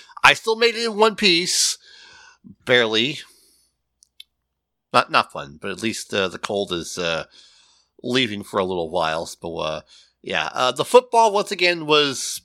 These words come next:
good, depending on, you know, some, you know, outcomes. Uh, my team won, which is good. Um, Buffalo, I, I am very sorry.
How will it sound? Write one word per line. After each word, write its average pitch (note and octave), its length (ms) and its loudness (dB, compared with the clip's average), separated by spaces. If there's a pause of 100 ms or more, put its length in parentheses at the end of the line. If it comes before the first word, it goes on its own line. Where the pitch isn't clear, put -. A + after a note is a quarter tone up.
good, C#3+ 380 4 (320)
depending A#2+ 360 -2
on, G#2 380 -2 (120)
you G2 80 -8
know, F2+ 120 -2
some, G2+ 420 -4 (420)
you F2 140 -6
know, D#2+ 260 -8
outcomes. G#2 720 0 (600)
Uh, G#2+ 340 -2
my C3+ 180 8
team F#3 240 -8
won, E3 280 2
which E3 180 -6
is A#2+ 260 -2 (120)
good. G#2 300 0 (720)
Um, A2 600 0 (560)
Buffalo, D#3 540 2
I, A#2+ 360 2
I - 20 4
am A#2 160 2
very D3+ 220 -2
sorry. C3+ 600 4